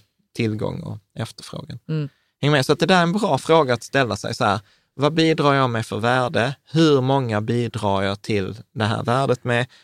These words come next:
Speaker 1: Har jag rätt pris på det här jag bidrar med?
Speaker 2: Mm.
Speaker 1: Bra. Och där, där fanns ju, jag vet inte om, eh, någon så här amerikansk, om det var filosof eller någon tänkare eller,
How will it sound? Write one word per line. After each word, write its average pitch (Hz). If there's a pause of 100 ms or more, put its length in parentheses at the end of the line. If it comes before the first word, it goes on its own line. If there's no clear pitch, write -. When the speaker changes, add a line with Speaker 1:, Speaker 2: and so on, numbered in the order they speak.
Speaker 1:
Har 120
jag 107
rätt -
pris - (300)
på 104
det 85
här 95
jag 104
bidrar -
med? - (300)
Speaker 2:
Mm. 143 (440)
Speaker 1:
Bra. 139 (280)
Och 160
där, 180
där 160
fanns 151
ju, 139
jag 147
vet 156
inte 139
om, 123
eh, 120
någon 120
så 131
här 107
amerikansk, 110
om 110
det 101
var 101
filosof 135
eller 98
någon 95
tänkare 110
eller, 92